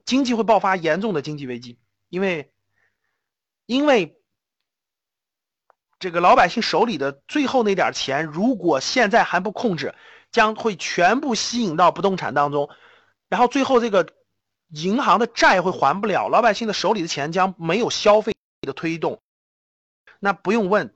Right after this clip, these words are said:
经济必然会爆发大的危机。所以这点高层是非常非常明确的，所以为什么房子必须控制住。所以是稳健的货币政策，绝对不会超发了，超发没戏，各位。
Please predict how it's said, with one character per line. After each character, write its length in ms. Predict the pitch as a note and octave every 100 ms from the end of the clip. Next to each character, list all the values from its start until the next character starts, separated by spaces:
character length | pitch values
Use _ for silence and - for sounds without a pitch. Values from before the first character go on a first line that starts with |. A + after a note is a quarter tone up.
| _
经 160 | G#3 G#3
济 120 | G3
必 200 | - A3
然 180 | D3 C#3+
会 100 | D#3
爆 200 | D#3+ C3+
发 160 | C#3+
大 120 | - -
的 120 | G#2+
危 140 | G2
机。 260 | G#2 F#2+ - _ _ _ -
所 180 | - A3
以 80 |
这 180 | G3+ C#4
点 320 | F#3 C#3+ A#2+ - _ _
高 240 | - A3+ A#3+
层 220 | - D#3+
是 100 | E3
非 380 | - - C#4+ D4
常 240 | - F#3+
非 140 | G#3+ G3+
常 180 | F3
明 160 | D#3 D#3+
确 180 | - C#3+
的， 100 | - - -
所 260 | - - C4+
以 120 | A3
为 120 | A3
什 100 | G3+
么 80 | F3
房 220 | E3 D3+
子 60 | F#3
必 140 | G#3 F3
须 120 | -
控 220 | - D#3+
制 80 | A#2+
住。 240 | A2+ - _ _ _ _ _ _ _ _ _ _ _ _ _ _ _ _
所 120 | -
以 60 | C#4
是 100 | A#3+
稳 220 | F#3 E3
健 140 | A3+ A#3
的 60 |
货 120 | G3+
币 80 | D#3+
政 140 | D#3 B2
策， 140 | B2
绝 160 | - A#3+
对 100 | A#3+
不 80 |
会 80 | G#3+
超 160 | G3 F3
发 160 | F3
了， 80 | D#3
超 240 | - - A3
发 140 | G#3+
没 140 | D#3+
戏， 240 | G3+ - E3
各 120 | A2+
位。 200 | F2 -